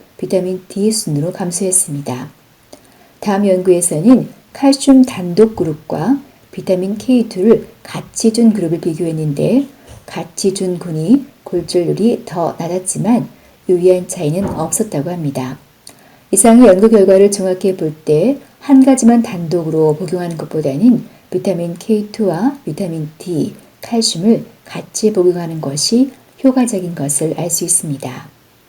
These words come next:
다음은 비타민 A에 대해서 알아보겠습니다. 첫 번째 연구에서 비타민 A를 하루에 만 아이유 이상 섭취하는 군이 오천 아이유 이하로 섭취하는 군보다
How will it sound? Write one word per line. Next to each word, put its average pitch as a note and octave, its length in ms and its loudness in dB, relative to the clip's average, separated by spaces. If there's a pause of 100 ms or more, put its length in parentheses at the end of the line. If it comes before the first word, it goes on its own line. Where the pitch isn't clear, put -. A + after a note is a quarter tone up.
(1080)
다음은 F#3+ 380 4
비타민 A3+ 600 4
A에 G3+ 400 4
대해서 F3 440 2
알아보겠습니다. D#3 920 -4 (460)
첫 C4 160 4
번째 B3+ 280 6
연구에서 F3 760 2
비타민 G3+ 540 -2
A를 E3 420 4
하루에 A#3+ 480 2
만 F3 400 -2
아이유 F#3 400 0
이상 G3+ 360 -2
섭취하는 A3 640 -2
군이 F#3 440 4 (360)
오천 A#3 720 4
아이유 F3 520 2
이하로 F#3 560 2
섭취하는 G#3 500 -4
군보다 D#3 640 -2